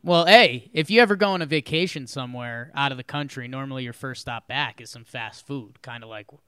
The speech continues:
it's the first thing you see. You're back home. You get into it.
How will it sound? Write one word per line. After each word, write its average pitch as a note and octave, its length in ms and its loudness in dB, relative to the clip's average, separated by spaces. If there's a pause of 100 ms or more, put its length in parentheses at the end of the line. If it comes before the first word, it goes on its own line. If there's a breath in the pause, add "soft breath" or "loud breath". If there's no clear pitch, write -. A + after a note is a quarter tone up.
(240)
it's - 80 -20
the C3+ 80 -10
first C#3 320 -8
thing B2+ 160 -6
you A#2 80 -14
see. B2 260 -12
You're A2+ 180 -14
back A2+ 340 -8
home. A2+ 240 -16
You G#2+ 100 -20
get A2 180 -12
into A2 300 -18
it. G#2+ 140 -16